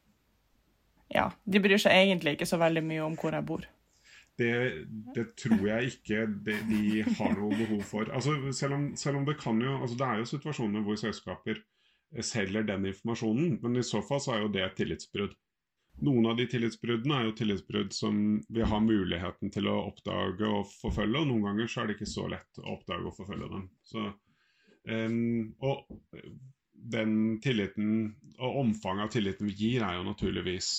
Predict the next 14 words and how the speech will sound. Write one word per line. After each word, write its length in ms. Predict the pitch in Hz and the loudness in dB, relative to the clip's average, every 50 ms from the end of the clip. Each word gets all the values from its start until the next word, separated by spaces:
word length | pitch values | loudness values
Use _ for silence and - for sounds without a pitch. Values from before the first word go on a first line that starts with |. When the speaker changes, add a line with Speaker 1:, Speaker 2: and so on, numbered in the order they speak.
| - 107 104 | -2 -4 -4
Speaker 2:
eh, 220 | 98 95 95 92 - - _ _ _ - - _ _ _ - - | -2 -4 -4 -6 -8 -12 _ _ _ -20 -20 _ _ _ -10 -10
et, 300 | 107 - _ - - 110 | -10 -10 _ -8 0 2
et 320 | 107 107 - - 104 - - | 2 2 2 0 -4 -6 -4
s-, 240 | - - - - - _ 107 104 - | -2 -2 -4 -4 -6 _ -12 -8 -2
en 160 | - 120 107 110 | 0 0 0 2
pågående, 800 | - 107 95 87 87 87 87 90 98 95 98 98 98 104 113 113 107 101 95 - - 120 | 2 2 2 2 0 -2 -2 -2 -2 -2 -2 -2 0 0 0 0 -2 -4 -8 -12 -8 -8
eh, 80 | 113 | -8
problemstilling. 640 | 104 - 113 113 107 95 92 - - 107 117 117 98 | -6 -2 0 0 2 0 0 0 -2 -2 -2 -2 -2
Så 160 | - - 113 | -4 -4 0
vi 80 | 110 110 | 2 2
må 160 | 110 104 95 | 2 2 2
jo 80 | 98 107 | 0 0
være, 360 | 107 107 95 92 95 95 101 101 101 98 92 - _ _ _ _ _ _ _ _ _ _ - | 0 0 -2 -2 -4 -4 -4 -4 -4 -6 -8 -12 _ _ _ _ _ _ _ _ _ _ -2
eh, 380 | 113 113 107 107 107 107 107 | 0 2 4 4 4 2 2